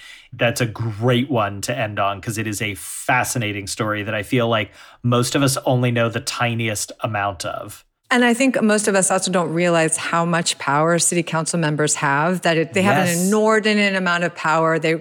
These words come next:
Speaker 2: especially in a giant city like Los Angeles, they represent so many constituents.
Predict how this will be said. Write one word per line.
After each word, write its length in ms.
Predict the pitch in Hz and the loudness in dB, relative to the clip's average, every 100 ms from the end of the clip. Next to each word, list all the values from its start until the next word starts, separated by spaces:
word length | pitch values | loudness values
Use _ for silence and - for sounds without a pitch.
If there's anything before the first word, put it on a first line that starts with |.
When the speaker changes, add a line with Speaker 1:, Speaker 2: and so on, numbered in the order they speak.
| - | -2
Speaker 2:
especially 400 | - 208 185 202 | -2 0 2 2
in 80 | 175 | 0
a 60 | |
giant 460 | 151 202 170 170 170 | -2 0 2 2 0
city 180 | 180 165 | 0 0
like 260 | 160 156 | -2 -2
Los 240 | 165 151 165 | -2 -2 -2
Angeles, 380 | 151 156 165 | -2 0 -2
they 140 | - 160 | 0 0
represent 480 | 156 151 160 151 139 | 0 -2 -4 -2 -2
so 200 | - 196 | 0 2
many 140 | 208 | 2
constituents. 920 | 202 165 - 165 - 160 151 143 | 0 -2 -2 -2 -2 0 0 -2